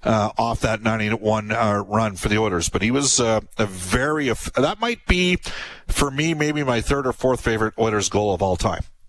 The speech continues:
I mean, that was a pretty important goal. You beat the Flames, uh, matchup of the, uh, Flames won the Cup in eighty-nine. The Oilers won in nineteen ninety.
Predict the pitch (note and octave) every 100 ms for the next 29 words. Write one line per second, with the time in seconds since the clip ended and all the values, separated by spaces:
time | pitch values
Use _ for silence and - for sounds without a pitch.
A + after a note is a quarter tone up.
0 | - G2 G#2 A#2 A#2+ - - B2+ G#2+ F#2+
1 | - A2 - F#2 G2+ F#2+ F2+ - - -
2 | - F2+ C3+ - - B2 A#2+ A#2 G#2 G#2
3 | F#2+ A#2 A#2 A#2 - G2 F#2+ F#2 F2 -
4 | G#2+ G#2 - A#2+ A#2+ A#2 A#2 G#2+ A#2 G#2
5 | G#2 G2 A2+ A2+ G#2 A#2 A#2 G2 A#2+ G#2+
6 | G#2+ - G#2+ G#2